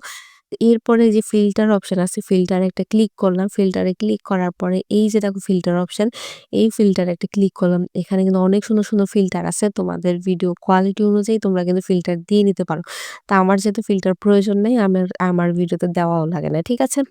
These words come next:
তো এখানে ইফেক্ট অপশন আছে, ইফেক্টও দেখো অনেক সুন্দর সুন্দর ইফেক্ট আছে। এখানে দেখো এই যে অনেক সুন্দর সুন্দর ইফেক্ট আছে। তো ভিডিওটার মধ্যে তোমরা যেভাবে ইফেক্ট ব্যবহার করতে চাও সেভাবে কিন্তু তোমার চলে আসবে, কোনো সমস্যা নেই। এটা কিন্তু কুকিং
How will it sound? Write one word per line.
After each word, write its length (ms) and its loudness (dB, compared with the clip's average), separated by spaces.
তো 120 -4
এখানে 280 2
ইফেক্ট 360 -2
অপশন 320 -2
আছে, 200 -2
ইফেক্টও 480 2
দেখো 240 -2
অনেক 280 4
সুন্দর 240 0
সুন্দর 240 0
ইফেক্ট 320 -2
আছে। 220 -4
এখানে 240 -6
দেখো 260 -6
এই 140 -2
যে 100 -2
অনেক 280 2
সুন্দর 220 0
সুন্দর 220 0
ইফেক্ট 340 -2
আছে। 220 -8
তো 80 0
ভিডিওটার 600 4
মধ্যে 240 0
তোমরা 220 0
যেভাবে 320 2
ইফেক্ট 360 -2
ব্যবহার 360 2
করতে 280 -6
চাও 200 -2
সেভাবে 360 -4
কিন্তু 240 -2
তোমার 300 0
চলে 280 -2
আসবে, 280 0
কোনো 220 2
সমস্যা 340 -2
নেই। 180 0
এটা 180 -4
কিন্তু 220 -2
কুকিং 360 -2